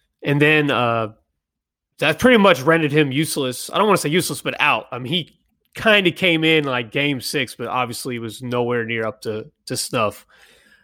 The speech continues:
And then Bam Adebayo, uh, suffered in game two, I believe,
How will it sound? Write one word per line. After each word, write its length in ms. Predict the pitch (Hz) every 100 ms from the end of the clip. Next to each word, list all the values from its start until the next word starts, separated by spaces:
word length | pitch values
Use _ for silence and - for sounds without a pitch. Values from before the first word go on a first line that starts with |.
| _
And 200 | - 139
then 140 | 147 139
Bam 200 | 156 165
Adebayo, 960 | 156 147 135 147 151 139 127 123 120 _ _ _ _ -
uh, 180 | 120 113
suffered 440 | - 165 147 165
in 160 | 139 127
game 300 | 139 147 139
two, 260 | - 165
I 100 | 156 131
believe, 640 | 131 131 127 123 117